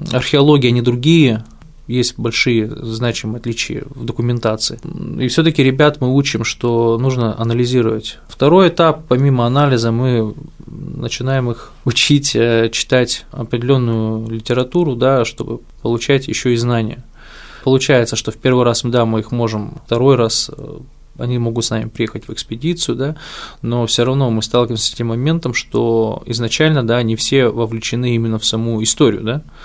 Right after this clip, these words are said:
что именно здесь было, кто здесь был, что происходило точно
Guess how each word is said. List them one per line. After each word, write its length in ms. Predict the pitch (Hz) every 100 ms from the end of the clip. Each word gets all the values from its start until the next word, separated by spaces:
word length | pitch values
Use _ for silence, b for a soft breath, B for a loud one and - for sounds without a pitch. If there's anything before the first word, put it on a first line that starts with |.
| B
что 300 | - - 139
именно 260 | 139 147
здесь 220 | 147 151 147
было, 260 | 135 139
кто 300 | 131 - 139 135
здесь 200 | 135 131
был, 460 | 131 135 131 120
что 300 | - - 147
происходило 580 | 135 139 135 131 135 127
точно 640 | 123 - 135 131 - 120